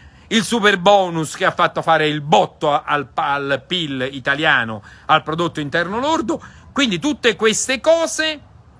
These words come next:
sono cose tali che un partito che si dice di sinistra come il P D dice: "No, allora si rompe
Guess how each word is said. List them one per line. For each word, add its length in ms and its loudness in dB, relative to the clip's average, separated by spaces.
sono 360 4
cose 320 4
tali 500 2
che 80 2
un 140 4
partito 480 0
che 100 -4
si 140 -8
dice 240 -4
di 100 -8
sinistra 400 -2
come 140 -2
il 60 -6
P 100 -6
D 40 -6
dice: 300 -4
"No, 160 4
allora 240 2
si 180 -6
rompe 560 0